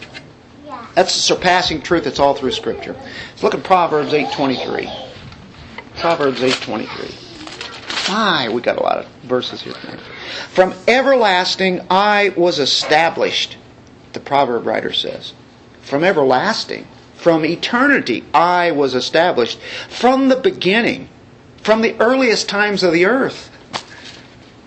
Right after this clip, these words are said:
from the very beginning. Then Ephesians one four, we read that earlier. Uh,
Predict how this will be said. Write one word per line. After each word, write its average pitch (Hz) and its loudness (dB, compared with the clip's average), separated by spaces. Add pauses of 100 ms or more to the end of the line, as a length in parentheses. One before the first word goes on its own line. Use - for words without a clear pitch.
(120)
from - -8
the 160 -4
very 165 4
beginning. 127 -2 (1500)
Then 156 2 (220)
Ephesians 147 0
one 139 -2
four, 127 2
we 131 -2
read 131 -2
that 123 2
earlier. 117 -2 (1800)
Uh, - -4